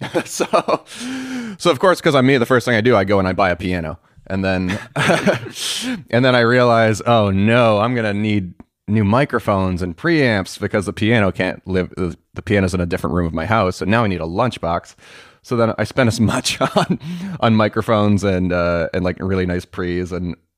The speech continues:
all this extra recording stuff to record the piano. And then half that check was gone in, you know, the blink of an eye.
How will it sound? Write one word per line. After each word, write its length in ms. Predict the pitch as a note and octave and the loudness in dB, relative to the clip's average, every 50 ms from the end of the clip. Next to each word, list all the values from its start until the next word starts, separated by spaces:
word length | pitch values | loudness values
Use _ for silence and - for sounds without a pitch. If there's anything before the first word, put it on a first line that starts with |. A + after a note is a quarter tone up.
| _ - | _ -6
all 140 | - F#2 F#2 | -4 -2 -2
this 120 | F#2+ E2+ E2 | -2 0 -2
extra 240 | F2 F2 - - F2 | -2 -2 -2 -2 -4
recording 380 | F2+ F2 - F2+ F2+ F2+ F2+ | -4 -2 -2 -2 0 0 -2
stuff 220 | F2 - G2 F2+ - | -2 -2 -2 -2 -2
to 80 | - | -2
record 300 | F2+ F2 - - F2+ F2+ | -4 -4 -2 0 -2 -2
the 60 | F2 F2 | -2 -4
piano. 380 | - F#2 E2+ F2 F2 F2 E2 | -4 -2 -2 0 0 0 0
And 100 | E2+ E2+ | 0 0
then 100 | F2+ F2 | 0 0
half 220 | F2 F#2+ E2+ E2+ - | 0 0 0 0 -2
that 120 | F2 E2 | -4 -4
check 200 | - - D2+ - - | -2 -4 -4 -2 -4
was 100 | F2 E2+ | -6 -4
gone 400 | D#2+ E2+ D#2+ D#2 D2+ E2+ F2 F2+ - | -2 -4 -4 -4 -4 -6 -8 -8 -6
in, 100 | E2+ E2 | -4 -4
you 80 | D#2 | -2
know, 60 | D#2+ E2 | -2 -4
the 80 | F2 | -4
blink 220 | E2+ G2 F2+ F2 - | -2 -2 -4 -4 -4
of 80 | E2+ | -6
an 80 | E2+ E2 | -8 -6
eye. 160 | D2+ C#2+ - | -8 -10 -12